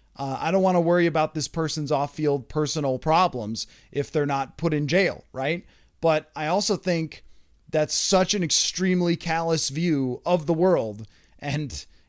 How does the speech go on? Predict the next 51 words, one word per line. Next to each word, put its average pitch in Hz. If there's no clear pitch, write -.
it, 143
it 147
just 165
kinda 185
makes 190
me 208
wonder 190
about 110
you, 110
right? 156
Like, 143
okay, 180
so -
you 151
don't, 170
you 143
don't 151
care 156
at 131
all 190
about 247
this? 320
Like, 165
that 151
this 175
player 170
is 160
in 160
your 160
community 220
and 147
this 147
is 147
somebody 170
that 160
your 117
team 185
is 147
endorsing 196
and, 113
you 120
know, 104
tweeting 185
out 196
their 156
highlights 202
and, 117
you 104
know, 110
bringing 196
them, 196